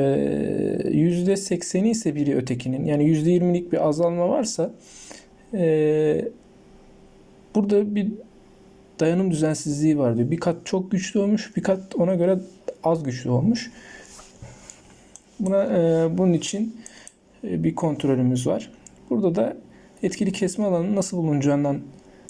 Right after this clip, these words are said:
bahsediyor size. Ve sonra altta da diyor ki,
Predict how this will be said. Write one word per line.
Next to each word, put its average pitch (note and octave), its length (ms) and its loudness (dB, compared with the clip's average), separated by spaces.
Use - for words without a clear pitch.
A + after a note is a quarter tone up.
bahsediyor C3 500 -2
size. C#3+ 440 -2
Ve F#3 60 2
sonra G#3 440 0
altta G3 400 -2
da G3+ 120 2
diyor C4 180 0
ki, D3 160 0